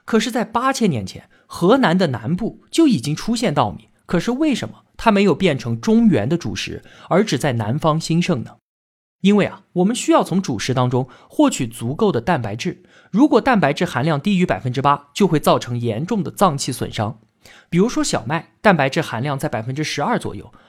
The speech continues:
而大米呢，只有区区的百分之四。所以中原人抛弃稻米，那为什么它得以在南方兴盛？因为啊，鱼米之乡，那个地方的人能够找到其他的蛋白质补充来源，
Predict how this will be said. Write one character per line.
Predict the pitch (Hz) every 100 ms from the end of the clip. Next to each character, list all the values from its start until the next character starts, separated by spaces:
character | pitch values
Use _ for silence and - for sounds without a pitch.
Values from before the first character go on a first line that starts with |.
| -
而 | - 247
大 | 302 277
米 | 160 110
呢， | - - _
只 | - 180
有 | 165
区 | 98 - 180
区 | 160 -
的 | 170
百 | - -
分 | - 120
之 | 131
四。 | - 151 - _ _
所 | - 254
以 | 226 - - -
中 | - 330
原 | 277 135 139
人 | 113
抛 | - 160 170
弃 | -
稻 | 127 139
米， | 92 - _ _
那 | 294
为 | 330 359
什 | -
么 | 131
它 | - 220
得 | 175
以 | 180
在 | 175 123
南 | 104 117
方 | 160 151
兴 | 151 151
盛？ | 147 - _ _
因 | 185 202
为 | 180
啊， | 107 - _
鱼 | 143 160
米 | 233 160
之 | 113 131
乡， | 131 123 135 - - - _
那 | 359
个 | 285
地 | 185
方 | 151 123
的 |
人 | - - -
能 | 196
够 | 302
找 | 302 120
到 | 147 139
其 | - 139
他 | 175 220
的 | 233
蛋 | - 214 143
白 | 120
质 | 123 143
补 | 123 110
充 | 156
来 | 123 117
源， | 113 -